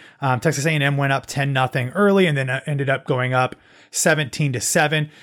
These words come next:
But really starting in the, I don't know, uh, fo-, four minutes into the second quarter, Miami dominated. It was a game that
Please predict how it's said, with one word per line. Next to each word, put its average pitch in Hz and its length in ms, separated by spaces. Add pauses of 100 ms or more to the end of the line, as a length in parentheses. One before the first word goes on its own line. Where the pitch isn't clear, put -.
(180)
But 160 240
really 185 540
starting 165 640
in 151 300
the, 135 420 (600)
I 139 40
don't 151 120
know, 127 160
uh, 139 220
fo-, 135 360
four 156 340
minutes 160 380
into 143 220
the 147 80
second 143 300
quarter, 151 400 (280)
Miami 165 420
dominated. 117 720
It 165 100
was 185 200
a 214 40
game 156 400
that 135 340